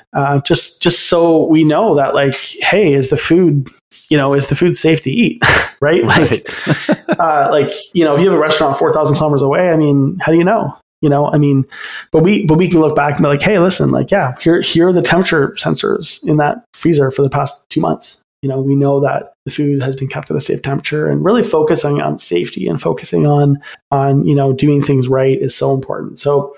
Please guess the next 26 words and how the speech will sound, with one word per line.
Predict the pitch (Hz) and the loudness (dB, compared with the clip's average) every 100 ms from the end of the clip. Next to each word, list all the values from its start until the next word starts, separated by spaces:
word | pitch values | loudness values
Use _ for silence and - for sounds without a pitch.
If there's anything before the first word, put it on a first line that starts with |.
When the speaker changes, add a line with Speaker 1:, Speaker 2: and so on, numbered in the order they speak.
| _ 143 | _ -4
Speaker 1:
um, | 147 143 139 | -2 0 0
so | 180 | 2
yeah, | 214 226 | 2 2
I | 160 | 2
mean, | 165 170 | 2 2
on | 160 | 2
the | 151 | 2
growth | 170 208 | 2 0
side, | 208 190 185 185 - | 0 0 2 0 0
you | 160 | 0
know, | 151 147 143 | 2 2 2
we, | 143 165 180 180 180 165 | 2 2 4 4 4 2
um, | 147 147 147 143 143 151 | 2 0 2 2 2 2
again, | 151 156 143 131 | 0 2 2 0
we're, | 143 143 139 139 | 0 2 0 0
we're | 151 143 | 0 0
kind | 156 160 | 0 0
of | 139 | 0
go-, | 147 147 | 0 0
going | 147 147 | 2 2
into, | 151 151 139 139 143 | 0 0 2 2 2
you | |
know, | 143 131 | 0 0
high | 147 143 | 0 0
growth | 143 139 143 | 0 0 0
mode | 135 135 | 0 -2